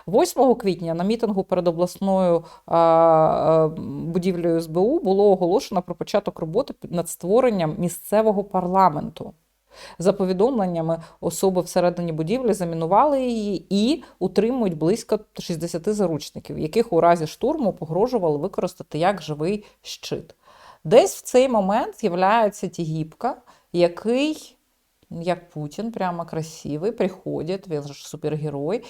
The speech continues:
і розповідає, що він заложників не увидел. Не увидел он там заложників в ніч на дев'яте, а потім дев'ятого звільняють п'ятдесяти одного заручника і ще п'ять трошки згодом. Станом на десяте квітня мітингарі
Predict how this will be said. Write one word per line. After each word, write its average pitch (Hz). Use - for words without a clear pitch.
і 277
розповідає, 208
що 170
він 226
заложників 180
не 170
увидел. 160
Не 226
увидел 160
он -
там -
заложників 262
в 170
ніч 196
на 175
дев'яте, 160
а 165
потім 370
дев'ятого 214
звільняють 196
п'ятдесяти 165
одного 165
заручника 202
і 151
ще 233
п'ять 180
трошки 160
згодом. 143
Станом 233
на 180
десяте 160
квітня 196
мітингарі 170